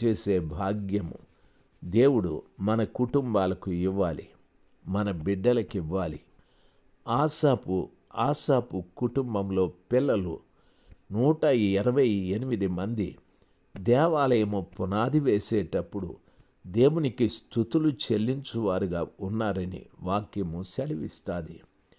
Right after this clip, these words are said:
ఆసాపును గూర్చి చెప్పబడిన మాట, ఆయన పాటలు పాడే బృ-, బృందంలో ఆయన,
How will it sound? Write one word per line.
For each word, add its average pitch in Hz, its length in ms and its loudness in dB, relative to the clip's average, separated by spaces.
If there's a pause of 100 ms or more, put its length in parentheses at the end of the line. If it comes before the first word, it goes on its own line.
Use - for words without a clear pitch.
(720)
ఆసాపును 135 680 0
గూర్చి 95 600 -2 (200)
చెప్పబడిన 90 720 -4
మాట, 90 380 -4 (1080)
ఆయన 120 440 2 (180)
పాటలు 143 400 2
పాడే 101 500 2 (160)
బృ-, 92 400 -4
బృందంలో 107 680 2 (2000)
ఆయన, 107 480 2